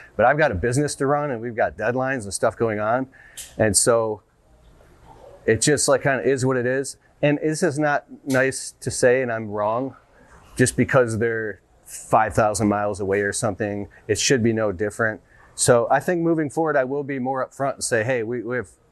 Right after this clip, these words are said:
we're, we'll ha-, we're hiring multiple pos-, positions, and we're just gonna pick the one that resonates the most."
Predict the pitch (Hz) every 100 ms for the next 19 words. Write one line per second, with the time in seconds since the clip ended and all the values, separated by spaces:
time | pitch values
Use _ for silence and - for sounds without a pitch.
0 | _ _ - _ - - - - 101 113
1 | - - - 101 113 123 117 123 127 127
2 | 127 120 123 123 110 113 98 - 113 107
3 | 117 117 95 101 101 - 101 - 113 113
4 | 107 110 107 101 95 104 123 139 135 120
5 | 117 - 104 120 110 107